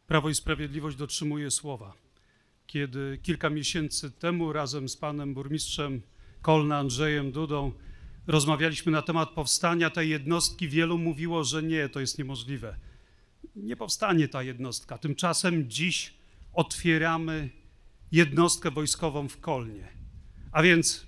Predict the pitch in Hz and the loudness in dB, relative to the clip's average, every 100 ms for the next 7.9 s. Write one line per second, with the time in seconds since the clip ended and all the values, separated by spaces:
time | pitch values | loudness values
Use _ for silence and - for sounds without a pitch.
0 | - 151 175 175 - - 180 160 165 170 | -12 0 2 2 0 0 0 2 0 0
1 | - 175 170 165 165 160 - 170 165 - | 0 -2 -2 -2 -2 -4 -4 -6 -6 -12
2 | - - 165 - 185 160 214 175 - - | -10 -6 -6 -4 -4 -4 -4 -4 -6 -10
3 | - - - - 165 180 143 135 127 113 | -16 -16 -16 2 6 6 4 -4 -6 -10
4 | - 147 123 135 120 117 143 - 151 143 | -10 -6 -6 -6 -8 -4 -4 -2 -4 -4
5 | 139 135 123 131 135 147 156 - - - | -6 -8 -8 -6 -6 -6 -8 -12 -20 -20
6 | - - - 143 165 151 160 139 120 147 | -20 -14 0 2 2 0 0 0 -2 -2
7 | 147 120 - 131 151 - 156 143 | -2 -6 -10 -4 -2 0 -2 -4